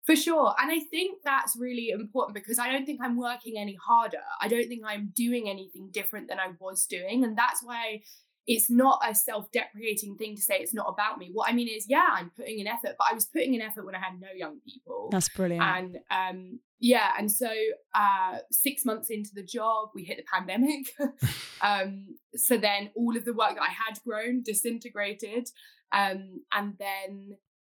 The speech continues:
Speaker 1: I don't know what happened other than that I think something for a lot of young people clicked or switched over the pandemic, and they were yearning for community, um, and family, and, um,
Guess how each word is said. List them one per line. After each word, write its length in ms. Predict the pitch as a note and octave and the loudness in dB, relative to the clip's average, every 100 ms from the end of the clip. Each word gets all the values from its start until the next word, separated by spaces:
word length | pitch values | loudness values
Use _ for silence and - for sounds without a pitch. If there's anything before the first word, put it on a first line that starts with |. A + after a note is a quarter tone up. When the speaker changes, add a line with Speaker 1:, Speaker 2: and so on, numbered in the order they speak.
| _ _ _ A3+ | _ _ _ 2
Speaker 1:
I 140 | A#3 | 4
don't 260 | A3 B3 B3+ | 6 4 2
know 100 | C#4 | -4
what 140 | B3 | -2
happened 540 | B3 - B3+ F#3 F3+ E3 - | -4 -4 -4 -4 -6 -2 0
other 180 | G3+ G#3+ | 0 -2
than 120 | G3+ | -4
that 140 | G3 - | -4 -4
I 100 | F#3 | -6
think 360 | - G#3 G3+ | -6 -6 -4
something 560 | - - G#3 - G#3 G#3 | -2 -2 -4 -6 -8 -8
for 120 | G#3 | -6
a 20 | G3+ | -2
lot 160 | G3+ | -2
of 100 | - | -2
young 180 | F#3+ F#3+ _ | -6 -10 _
people 420 | F#3 G3 F#3+ - _ _ _ _ _ - | -20 -16 -18 -20 _ _ _ _ _ -10
clicked 500 | - G#3+ A#3+ - - | -4 0 0 0 -12
or 120 | G3+ E3+ | -10 -2
switched 680 | - - F#3+ A3 - - - | -2 -2 -2 -4 -4 -12 -6
over 200 | G#3 G#3 | -6 -6
the 80 | G3+ | -10
pandemic, 460 | - G3+ G3+ G3+ F#3 | -6 -6 -4 -8 -10
and 80 | F#3 | -12
they 100 | F#3 | -12
were 140 | G3 F3+ | -12 -12
yearning 960 | G#3+ G#3 B3+ C4+ B3 F3 A#2+ C3 F3 F3+ - | -8 -2 2 2 2 -2 -4 -10 -14 -14 -6
for 360 | F#3+ F3+ F3+ - - _ _ - | -4 -4 -6 -10 -20 _ _ -8
community, 840 | G#3 G#3+ A3+ G#3+ G3+ F3 C#3+ - - | -2 -2 -2 -6 -6 -4 -6 -8 -2
um, 360 | F#3 F3+ F3+ F3 F#3+ | 0 0 -6 -6 -6
and 160 | F#3+ | -6
family, 720 | - A3 G3+ G3+ F#3 E3+ E3 - - F3+ F3 | -6 -2 -2 -2 -6 -6 -8 -12 -6 -6 -6
and, 300 | F3 F3 - - _ _ _ _ - | -14 -16 -10 -10 _ _ _ _ 2
um, 380 | F#3+ F#3 F3+ | 4 4 -2